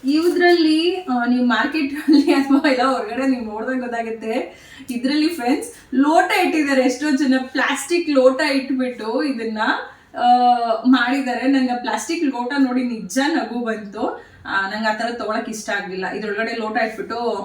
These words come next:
ಆ ಲೋಟಕ್ಕೆ ಬರೀ just ಇದು ಒಂದೇ, ಇಷ್ಟನ್ನೇ ಹಾಕಿರೋದನ್ನೇ ಅವರು ತೌಸಂಡ್ ರುಪೀಸ್ ಎಲ್ಲ ಹೇಳಿದ್ರು.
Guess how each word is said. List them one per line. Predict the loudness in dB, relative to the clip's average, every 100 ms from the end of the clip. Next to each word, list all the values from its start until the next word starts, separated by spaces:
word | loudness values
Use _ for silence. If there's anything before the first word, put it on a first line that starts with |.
| -6
ಆ | -4 0
ಲೋಟಕ್ಕೆ | 2 2 0 -2 -4
ಬರೀ | -2 -4
just | -4 -6 -6
ಇದು | -8 -6 -4
ಒಂದೇ, | -2 4 2
ಇಷ್ಟನ್ನೇ | 2 -6 -6 2 2 2 -2 -8 -20 -20 -20 _ -20 -8
ಹಾಕಿರೋದನ್ನೇ | 0 0 0 -2 0 0 2 2
ಅವರು | 4 4 2 0 0
ತೌಸಂಡ್ | 2 4 6 6 6
ರುಪೀಸ್ | 4 4 4
ಎಲ್ಲ | 4 2 0
ಹೇಳಿದ್ರು. | -2 -4 -6 -4 -4 -4